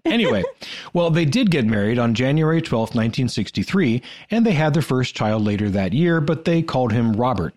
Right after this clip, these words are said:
Speaker 1: not Buddy. Three more children would follow over the years, Timothy, Courtney, and Jennifer, and then eventually ten grandchildren.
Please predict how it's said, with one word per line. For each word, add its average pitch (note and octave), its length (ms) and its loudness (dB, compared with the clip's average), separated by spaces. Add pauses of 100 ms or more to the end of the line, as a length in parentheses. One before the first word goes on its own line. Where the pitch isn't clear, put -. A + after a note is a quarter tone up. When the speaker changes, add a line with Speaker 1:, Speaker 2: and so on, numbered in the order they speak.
Speaker 1:
not G2+ 260 -4 (160)
Buddy. G2 340 -4 (560)
Three D3 180 2
more D3+ 220 2
children D#3 340 2
would D#3 160 2
follow C3 400 0
over A2+ 140 0
the G#2+ 100 2
years, A2 520 0 (260)
Timothy, D#3+ 560 0 (160)
Courtney, A2+ 560 0 (120)
and A2 240 0
Jennifer, A2 540 0 (400)
and C3 180 0
then B2+ 180 2
eventually A#2+ 840 0
ten F#2+ 300 -2
grandchildren. G2+ 720 -2